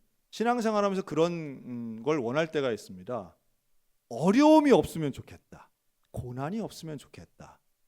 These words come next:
힘든 거 없으면 참 좋겠다. 소위 말해 만사형통 술술 풀리는 거 우리 다 원하지요.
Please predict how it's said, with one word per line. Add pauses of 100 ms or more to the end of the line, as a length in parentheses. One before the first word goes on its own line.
(180)
힘든
거
없으면
참
좋겠다.
소위
말해
만사형통
술술
풀리는
거
우리
다
원하지요.